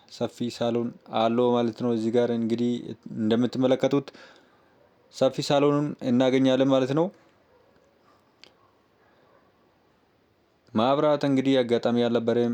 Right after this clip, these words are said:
እ፣ አምፖሎቹ እንግዲህ ይሄንን ይመስላሉ። እጅግ በጣም ዘመናዊ የተባሉ አምፖሎች ነው የተገጠሙለት ማለት ነው። የራሱ ኦፕን ክችን አለው። ኦፕን ክችኑ እጅግ፣ እ፣ በጣም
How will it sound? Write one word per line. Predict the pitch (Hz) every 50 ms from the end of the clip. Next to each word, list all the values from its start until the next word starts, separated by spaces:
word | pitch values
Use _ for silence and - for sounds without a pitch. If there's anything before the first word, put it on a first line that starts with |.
| - - 139
እ፣ | 123 107 104 101 101 101 98 98 95 - - _ _ _ _ _ -
አምፖሎቹ | 110 110 117 117 - - 131 127 135 131 127 - -
እንግዲህ | 127 127 123 120 123 123 127 123 - - -
ይሄንን | - 104 110 117 117 120 117
ይመስላሉ። | 117 117 117 113 104 - 113 117 117 113 113
እጅግ | 110 113 117 107 - -
በጣም | 113 107 - 117 113 113
ዘመናዊ | 107 104 107 110 113 117 117 120 117 120 120 120 117 117 107
የተባሉ | 110 117 107 - 110 110 110 107 110 110
አምፖሎች | 110 104 101 - 110 107 107 - -
ነው | 110 107 104 104
የተገጠሙለት | 107 107 - 110 101 107 104 - - 107 110 107 104 104 -
ማለት | 110 110 110 110 107
ነው። | 127 143 185 - _ _ _ _ _ _ _ _ _ _ _ _ _ _ _ _ _ _ _ _ _ _ _ _ _ _ _ _ _ _ _ _ _ _ _ _ _ -
የራሱ | 120 131 151 165 170 165 165 - 175 175 175 - -
ኦፕን | 135 139 139 135 - - 139
ክችን | 135 - 131 - - 135
አለው። | 135 135 131 131 135 135
ኦፕን | 135 120 - - 127 120
ክችኑ | 123 117 - 135 131 135 135 135 135 - - - -
እጅግ፣ | - 113 120 127 120 - - - - - -
እ፣ | 120 113 110 110 107 104 101 101 - - _ _ -
በጣም | 110 117 117 127 127 123